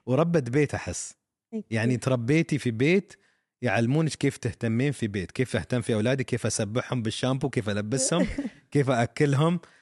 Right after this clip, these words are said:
Speaker 2: غرقهم
Speaker 1: آه،
Speaker 2: بالكلام.
Speaker 1: يعني في هال-،
Speaker 2: <laughs>
Speaker 1: في هالجيل ما في يمكن وايد من الأمهات اللي ربوا بناتهم بهالطريقة.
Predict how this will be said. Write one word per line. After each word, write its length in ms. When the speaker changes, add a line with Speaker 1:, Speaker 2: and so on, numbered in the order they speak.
Speaker 2:
غرقهم 240
Speaker 1:
آه، 300
Speaker 2:
بالكلام. 240
Speaker 1:
يعني 240
في 160
هال-، 320
Speaker 2:
<laughs> 40
Speaker 1:
في 100
هالجيل 340
ما 160
في 160
يمكن 260
وايد 340
من 160
الأمهات 580
اللي 120
ربوا 260
بناتهم 440
بهالطريقة. 680